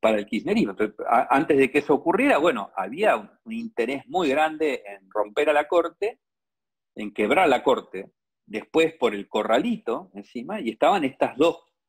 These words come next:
obstáculos que representaba esa Corte, que era esto de no convalidar el corralito y la confiscación de todos los depósitos, que es lo que efectivamente después ocurrió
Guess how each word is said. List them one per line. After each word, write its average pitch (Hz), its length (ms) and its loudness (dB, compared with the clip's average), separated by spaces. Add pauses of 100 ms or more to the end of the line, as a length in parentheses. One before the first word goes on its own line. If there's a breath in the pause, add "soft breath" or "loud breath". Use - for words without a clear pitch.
(100)
obstáculos 110 720 -2
que 98 120 -10
representaba 92 400 -10
esa 104 160 -14
Corte, 120 280 -6
que 98 120 -6
era 90 260 -8
esto 131 520 -4 (520)
de 92 280 -8
no 123 180 0
convalidar 117 480 2
el 139 80 -2
corralito 220 720 -2
y 110 80 -8
la - 140 -4
confiscación 139 800 -6
de 95 100 -10
todos 123 180 0
los 127 120 -4
depósitos, 175 640 -4
que - 80 -20
es - 80 -20
lo - 60 -20
que - 100 -20
efectivamente 113 600 -10
después - 280 -12
ocurrió 220 440 0